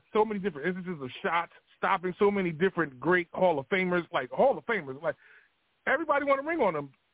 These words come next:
Kevin Durant, Steph Curry, n-, name, name players. Name Dirk.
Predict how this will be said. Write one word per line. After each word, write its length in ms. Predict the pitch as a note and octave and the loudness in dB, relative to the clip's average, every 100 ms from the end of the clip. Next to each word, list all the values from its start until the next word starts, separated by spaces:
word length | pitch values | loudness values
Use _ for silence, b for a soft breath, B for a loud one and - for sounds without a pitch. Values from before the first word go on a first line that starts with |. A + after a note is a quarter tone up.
| - | -2
Kevin 220 | G#3 B3 | -2 0
Durant, 360 | B3 A3+ B3 - _ _ _ _ _ - | 0 2 0 -4 _ _ _ _ _ 0
Steph 240 | A3 C4 | 0 2
Curry, 520 | B3+ A#3+ B3 B3 C4 - _ _ _ _ _ _ - | 2 2 2 0 -2 -6 _ _ _ _ _ _ -12
n-, 220 | G#3+ G#3+ G#3 | -6 -6 -6
name, 400 | G#3 A#3+ D#4 E4+ - - | 0 2 4 0 -4 0
name 260 | C#4+ F#4 D4 | 2 2 2
players. 380 | F#4+ G#4 A#3 - _ F#3 | 4 6 4 0 _ 0
Name 180 | B3 B3+ E3+ C#3 | 0 0 -4 0
Dirk. 320 | G#3+ B3+ | 4 2